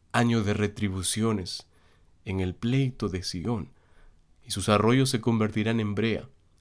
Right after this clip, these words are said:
y su polvo en azufre, y su tierra en brea ardiente. No se apagará de día ni de noche, perpetuamente subirá su humo, de generación en generación será asolada.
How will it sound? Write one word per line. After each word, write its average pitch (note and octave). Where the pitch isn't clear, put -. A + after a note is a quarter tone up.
y A2+
su G#2
polvo C3
en G#2+
azufre, G2+
y -
su G2
tierra A2+
en G2+
brea G2
ardiente. F#2
No F#2+
se A#2
apagará G#2
de G#2
día B2+
ni A2+
de G2+
noche, G#2+
perpetuamente A#2
subirá G#2
su G2
humo, F#2+
de F2
generación G2+
en G2
generación F#2+
será G2+
asolada. A2